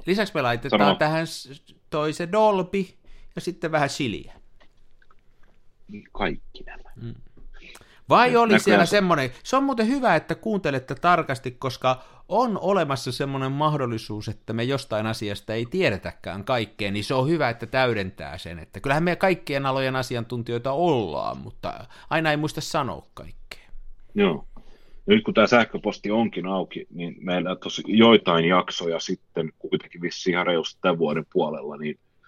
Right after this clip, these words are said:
Speaker 2: mä ihmettelin, niin kuin se oli se, kun mä olin kehittänyt sitä ikivanhaa Triaxää,
Speaker 1: Ja?
Speaker 2: Ja mä sitten pimi-, pimiässä,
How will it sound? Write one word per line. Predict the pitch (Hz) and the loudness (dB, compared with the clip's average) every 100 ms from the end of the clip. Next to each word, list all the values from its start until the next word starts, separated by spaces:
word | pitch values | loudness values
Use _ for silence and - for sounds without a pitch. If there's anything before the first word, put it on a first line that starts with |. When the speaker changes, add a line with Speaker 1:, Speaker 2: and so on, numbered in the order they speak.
| - _ | -20 _
Speaker 2:
mä | 90 | 2
ihmettelin, | 92 92 85 - 85 87 - | 6 6 4 0 0 0 0
niin | 139 | -2
kuin | 135 | 2
se | 160 | 4
oli | 170 | 6
se, | - | 6
kun | 175 | 2
mä | 156 151 - | 0 0 2
olin | 143 139 | 4 6
kehittänyt | 151 143 - 139 | 4 4 -2 -4
sitä | - 135 - | -2 -6 -2
ikivanhaa | 175 - 110 85 87 82 90 85 | -2 6 6 6 4 4 2 2
Triaxää, | - 110 90 69 - - - 73 71 _ _ _ _ _ - | 0 2 4 2 -2 -12 -10 -10 -12 _ _ _ _ _ -4
Speaker 1:
Ja? | 113 143 | 0 2
Speaker 2:
Ja | 87 - | 2 0
mä | 95 | -4
sitten | 131 - 120 | -4 2 2
pimi-, | 95 143 143 113 - | 6 6 8 4 0
pimiässä, | 190 190 135 101 90 - - 95 | 4 6 8 6 4 -2 0 0